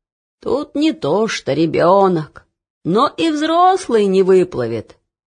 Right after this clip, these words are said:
А если мальчик и выплыл, то тем лучше. Давай-ка закурим, приятель". Слуги задымили трубками и вскоре ушли.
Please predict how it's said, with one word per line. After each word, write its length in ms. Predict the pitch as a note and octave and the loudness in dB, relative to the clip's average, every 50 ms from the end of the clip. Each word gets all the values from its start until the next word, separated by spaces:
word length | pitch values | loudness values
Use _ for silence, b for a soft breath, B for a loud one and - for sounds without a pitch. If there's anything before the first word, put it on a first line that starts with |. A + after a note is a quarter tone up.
| _ _ _ _ _ _ _ - | _ _ _ _ _ _ _ -6
А 360 | - B2 B2+ C#3+ D#3+ E3 E3+ | -2 0 2 2 4 2 2
если 460 | E3+ E3 E3+ E3+ F3 - - G3 F#3+ | 2 2 0 0 0 0 0 0 0
мальчик 600 | F#3+ F3 E3+ E3+ F3 F#3 G3 - - G3+ F#3+ - | 0 2 2 2 2 0 0 -2 -4 -6 -4 -4
и 60 | F#3 | -2
выплыл, 560 | F#3 D#3+ D#3+ E3+ F#3+ F#3+ G3 A3 A3+ A#3 A3+ A3 | -2 0 0 0 0 -2 -2 -2 -2 0 0 -2
то 360 | A3+ - - D3+ F3+ G3+ A#3 | -4 -4 -4 -4 -2 -4 -4
тем 280 | A#3 - - F#3+ F3 C3+ | -6 -6 -6 -4 -4 -2
лучше. 560 | B2+ D3+ F3+ A#3 B3+ - - - - - - _ _ _ _ _ _ _ _ _ _ | -2 -4 -4 -6 -6 -10 -12 -12 -12 -14 -16 _ _ _ _ _ _ _ _ _ _
Давай-ка 540 | - F#3 A#3 F4+ B4 C#5 B4 - - E3 D#3+ | 0 0 0 2 0 0 -2 -2 -2 -2 0
закурим, 600 | C#3 C#3+ C3+ C#3 C#3 - D3+ D3+ D3 C#3+ C3+ A#2+ | 0 0 -2 -2 -2 -2 -2 0 0 0 -2 -6
приятель". 760 | - - C3 C3+ C3+ C#3 C#3+ C#3+ C3+ - - - - - - _ _ _ _ _ _ _ _ _ _ _ _ _ _ _ _ _ _ | -6 -6 -4 -4 -2 -2 -2 -2 -4 -6 -10 -12 -12 -12 -14 _ _ _ _ _ _ _ _ _ _ _ _ _ _ _ _ _ _
Слуги 560 | - - - A3 C4 D#4+ F#4 F4+ F#4+ E4+ D4+ C#4+ | -18 -12 -6 -2 2 2 2 2 2 2 0 0
задымили 560 | A3 G3+ F#3+ D#3 E3 D#3+ E3 D#3+ D#3 C#3+ C#3+ | 2 0 0 2 4 4 4 4 4 2 0
трубками 720 | C#3 - A3 D4+ F4+ F4 - - C4 B3 B3+ B3+ B3+ - _ _ _ _ _ _ _ _ | -4 -6 -6 -6 -6 -6 -8 -8 -6 -6 -6 -6 -8 -12 _ _ _ _ _ _ _ _
и 60 | - | -10
вскоре 320 | A3+ - - - B4 G#4+ A3+ | -10 -6 -2 -2 0 0 0
ушли. 380 | D3+ C3+ - - D#3 D#3+ E3 | -2 -4 -6 -8 -8 -10 -10